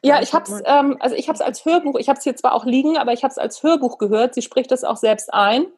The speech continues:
Speaker 1: Und ich hab das auf einer Fahrt nach Lübeck und zurück an einem durchgehört. Also es war, also wirklich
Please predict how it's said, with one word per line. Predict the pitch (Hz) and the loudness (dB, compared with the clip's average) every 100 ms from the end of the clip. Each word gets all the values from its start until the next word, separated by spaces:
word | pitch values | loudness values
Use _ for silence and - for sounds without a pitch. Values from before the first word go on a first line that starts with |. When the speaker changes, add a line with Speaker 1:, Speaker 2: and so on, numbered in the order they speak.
| _ - - - | _ -20 -20 -6
Speaker 1:
Und | 233 | -2
ich | 247 | 0
hab | 254 | 0
das | 262 | 0
auf | - 233 | 0 0
einer | 247 240 | 0 -2
Fahrt | 247 240 | -4 -4
nach | 240 233 | -2 0
Lübeck | 269 254 247 | 2 2 0
und | 240 | -6
zurück | - 233 254 - | -4 0 0 -2
an | 214 | -8
einem | - 233 226 | -4 -2 2
durchgehört. | 220 - 180 175 196 - | 0 0 -2 0 0 -2
Also | 202 190 | -2 0
es | 202 196 - | -2 -2 0
war, | 202 196 190 196 - | 2 2 0 -2 -4
also | 196 196 | -6 -6
wirklich | 208 214 208 - _ | -8 -6 -8 -8 _